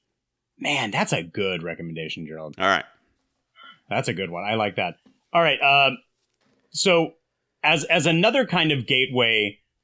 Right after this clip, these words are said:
Speaker 1: I'm also gonna go back to the eighties. And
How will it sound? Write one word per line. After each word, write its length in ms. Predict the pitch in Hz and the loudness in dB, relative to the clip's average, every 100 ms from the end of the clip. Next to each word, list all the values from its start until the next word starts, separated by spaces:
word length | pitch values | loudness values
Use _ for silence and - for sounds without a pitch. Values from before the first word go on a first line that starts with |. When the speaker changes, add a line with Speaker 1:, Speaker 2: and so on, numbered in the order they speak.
| _ | _
Speaker 1:
I'm 200 | 127 139 | 0 2
also 320 | 135 139 - 131 | 4 2 0 0
gonna 240 | 123 113 | 0 0
go 220 | 113 110 | 0 2
back 340 | 104 107 107 - | 2 2 0 -2
to 100 | 131 | -4
the 180 | 104 101 | 0 0
eighties. 460 | 95 90 104 135 - _ _ _ _ - | 0 -2 -4 -8 -16 _ _ _ _ -2
And 600 | 127 127 127 123 123 | 0 2 2 4 4